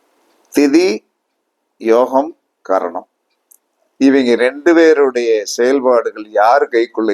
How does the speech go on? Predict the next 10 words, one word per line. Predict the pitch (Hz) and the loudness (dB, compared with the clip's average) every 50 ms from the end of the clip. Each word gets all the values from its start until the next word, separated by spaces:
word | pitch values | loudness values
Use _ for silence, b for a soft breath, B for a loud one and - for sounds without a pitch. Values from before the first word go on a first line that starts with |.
| 95 98 | -2 -4
இருக்கிறது | 104 117 117 - 110 113 101 101 98 | -6 -6 -6 -4 -4 -4 -4 -6 -10
என்று | - - 92 - - | -10 -12 -14 -12 -12
சொன்னால், | 92 90 90 90 90 87 82 78 _ _ _ _ _ _ _ _ _ _ _ _ _ _ - - | -12 -8 -4 -2 -2 -2 -2 -6 _ _ _ _ _ _ _ _ _ _ _ _ _ _ -6 -2
சூரியன் | - 120 123 127 123 117 110 104 - | 0 2 2 2 0 -2 -2 -4 -4
சந்திரன் | 95 95 92 95 101 98 95 98 | -4 -4 -4 -6 -6 -6 -6 -8
கைக்குள்ள | 101 98 - 95 90 90 98 | -8 -6 -4 -2 -2 -2 -2
தான் | 95 95 92 | -4 -6 -10
இருக்குது. | 87 - _ - - _ _ b b b b b b b - - | -14 -18 _ -20 -20 _ _ b b b b b b b -6 -4
அந்த | 107 104 107 107 - | -2 0 -2 0 0
சூரியனுடைய | - 143 151 156 156 151 147 131 123 117 110 110 107 104 | 2 2 4 4 4 2 2 0 -2 -2 -2 -2 -2 -2